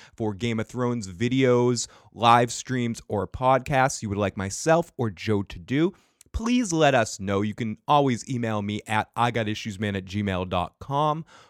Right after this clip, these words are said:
or message me privately here on Patreon. If you're, if you're listening to us, listening to this podcast there,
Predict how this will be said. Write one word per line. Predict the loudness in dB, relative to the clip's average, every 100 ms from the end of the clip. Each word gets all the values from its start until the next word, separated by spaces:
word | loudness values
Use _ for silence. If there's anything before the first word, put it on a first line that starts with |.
| _ -4
or | -2 -2
message | -2 -2 -4 -6
me | -8 -8
privately | -6 2 4 2 -2 -8
here | -6 -6 -6 -4
on | -6 -4
Patreon. | -4 -4 -4 -2 0 0 -2 -10 -20 _ -18 -16 -8
If | -8 -6
you're, | -6 -4 -4 -8
if | -10 -6
you're | -4
listening | -4 -6 -8 -4
to | -2
us, | -2 -6 -14 -20 -12
listening | -6 -4 -6 -6
to |
this | -8 -4
podcast | -2 -2 -2 -4 -4
there, | -2 2 0